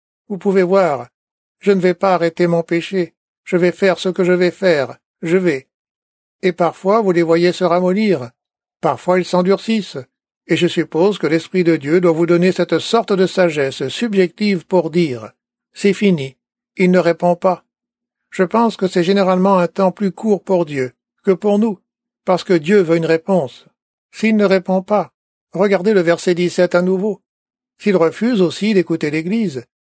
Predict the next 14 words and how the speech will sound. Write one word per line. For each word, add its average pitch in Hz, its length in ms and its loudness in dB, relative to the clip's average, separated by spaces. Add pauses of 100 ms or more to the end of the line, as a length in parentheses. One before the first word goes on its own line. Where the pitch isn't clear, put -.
(280)
et 160 120 0
cette 147 200 -2
phrase 175 500 -2 (220)
est 175 100 0
entre 180 240 0
chaque 165 280 -4
étape. 160 420 -4 (580)
Cela 202 220 2
se 180 120 -2
trouve 175 460 -2 (180)
après 180 320 0
la 175 120 2
première 180 340 0
étape, 165 460 -2